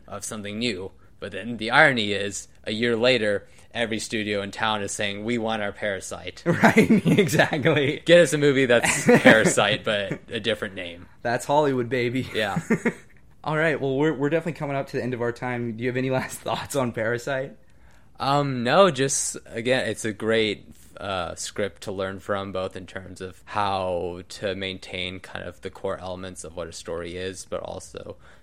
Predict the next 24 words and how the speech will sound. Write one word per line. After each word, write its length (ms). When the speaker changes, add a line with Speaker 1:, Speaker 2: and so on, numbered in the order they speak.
Speaker 1:
do 140
so 260
with 180
a 40
unique 420
twist. 440
So 440
if 140
you 80
haven't 220
read 180
it, 180
give 160
it 60
a 80
read, 300
'cause 180
it's 160
a 40
fun 280
read. 360
Despite 420
its 120
Speaker 2:
Absolutely. 280